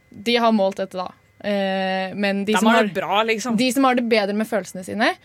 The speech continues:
Speaker 1: de har også, hvis du ser på st-, eh, det store bildet, eh, så har de også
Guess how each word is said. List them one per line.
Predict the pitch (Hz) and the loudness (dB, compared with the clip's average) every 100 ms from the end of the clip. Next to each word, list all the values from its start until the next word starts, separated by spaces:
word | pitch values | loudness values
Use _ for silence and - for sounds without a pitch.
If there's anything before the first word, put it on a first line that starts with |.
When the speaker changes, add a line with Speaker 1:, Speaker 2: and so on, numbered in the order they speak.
| - _ | -20 _
Speaker 1:
de | 190 226 277 | -4 0 0
har | 269 233 | 2 0
også, | 202 240 233 | 0 0 0
hvis | 226 | -2
du | 240 | 0
ser | 240 | 0
på | 226 226 - _ _ _ _ _ _ _ _ _ _ _ | 2 2 0 _ _ _ _ _ _ _ _ _ _ _
st-, | - - - | -16 -14 -4
eh, | 226 | -2
det | 208 233 | -2 -4
store | - - 254 202 | -4 -2 0 0
bildet, | 208 180 220 285 - - - - | 0 0 -2 -4 -16 -20 -16 2
eh, | 226 226 220 | 4 4 2
så | - - 262 254 - | -2 2 4 4 2
har | - 220 240 | -2 0 2
de | 233 | 2
også | 214 - 240 | 0 2 2